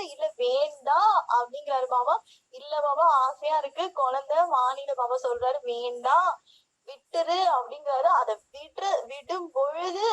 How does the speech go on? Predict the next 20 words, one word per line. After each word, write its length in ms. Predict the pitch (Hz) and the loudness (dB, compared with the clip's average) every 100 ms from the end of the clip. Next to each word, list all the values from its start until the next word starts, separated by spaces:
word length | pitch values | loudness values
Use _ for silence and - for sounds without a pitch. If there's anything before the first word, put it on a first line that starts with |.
| - - | 0 -2
நம்ம 320 | 233 233 220 | 0 4 4
அம்பு, 360 | 220 285 302 294 - | 2 -4 -4 -4 -2
"பாபா 480 | 220 220 240 262 285 330 349 392 440 453 | 0 2 2 2 4 4 4 4 4 2
இது 220 | 311 240 - | -4 -18 -18
வேண்டாம்" 680 | 226 254 - 285 277 - 311 - _ _ | -20 -16 -8 -2 -2 0 -4 -6 _ _
அழுதுண்டே 640 | - 240 302 330 330 320 381 | 2 2 2 -2 -4 -4 0
நம்ம 180 | 381 302 | 0 0
என்ன 140 | 285 | 0
பண்ணுவோம், 300 | 302 277 240 | -2 -2 -4
"ஐயோ 320 | 240 240 269 294 320 | -4 -4 0 2 2
என்னை 200 | 311 262 | 0 -6
விட்டுருங்க 540 | 247 240 - 302 320 349 | -6 -8 -6 -4 0 2
பாபா", 360 | 339 294 277 277 285 302 320 330 285 _ - - | 2 4 4 4 6 6 4 0 -4 _ -20 -4
அழுதுகிட்டே 600 | - 247 339 349 330 349 349 | -2 -2 -4 -10 -10 -2 0
ஒவ்வொரு 320 | 277 294 294 | 0 -2 -2
விகாரத்தையும் 400 | 277 294 294 285 | -2 -2 -2 -2
என்ன 120 | 269 | -2
பண்றோம். 240 | 247 214 | -2 0
அந்த 100 | 214 | 2
அர்ஜுனன் 420 | 214 208 254 247 | 0 -2 -12 -14